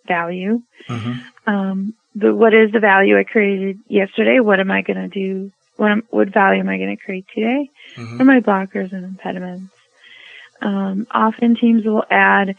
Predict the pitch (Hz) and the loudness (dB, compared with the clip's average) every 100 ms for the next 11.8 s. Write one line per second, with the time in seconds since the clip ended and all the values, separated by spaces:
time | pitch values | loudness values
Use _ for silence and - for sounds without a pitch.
0 | - - - 208 226 214 214 214 208 196 | -14 -20 -10 2 4 4 4 2 2 2
1 | 185 185 190 190 185 - - - 208 - | 0 -2 -4 -6 -10 -2 -2 -2 -14 -20
2 | - _ _ _ _ _ _ 117 98 285 | -20 _ _ _ _ _ _ -10 0 4
3 | 320 302 - 247 - 208 208 220 208 202 | 6 6 6 4 4 2 4 4 4 0
4 | 196 208 190 196 - - - - - 214 | 0 0 0 -2 -6 -16 -20 -20 -2 2
5 | 208 208 214 - 190 190 - 220 - 196 | 4 2 0 0 -2 -2 -4 -6 -4 -6
6 | 190 185 190 190 _ _ _ _ _ _ | -6 -6 -8 -12 _ _ _ _ _ _
7 | - 208 220 214 220 226 202 214 - 240 | -2 2 4 4 4 2 2 -2 -2 4
8 | 240 226 220 214 - - 233 226 202 202 | 6 6 4 0 -2 0 2 2 0 -2
9 | 190 208 190 190 190 - - - - - | -2 0 2 2 0 -6 -14 -16 -6 0
10 | 220 - 247 240 233 - - 220 220 233 | 0 2 4 6 4 0 -8 -4 -2 2
11 | 214 - 226 208 208 208 208 | 2 2 2 2 0 -2 -2